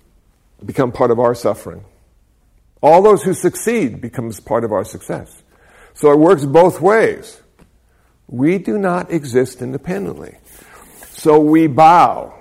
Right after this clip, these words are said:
and we recite this.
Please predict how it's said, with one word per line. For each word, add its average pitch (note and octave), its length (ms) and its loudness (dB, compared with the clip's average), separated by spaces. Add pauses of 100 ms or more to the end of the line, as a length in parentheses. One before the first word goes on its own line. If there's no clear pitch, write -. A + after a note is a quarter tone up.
(1400)
and C#3 180 -4
we C#3+ 100 0
recite C#3 480 -2
this. - 440 -16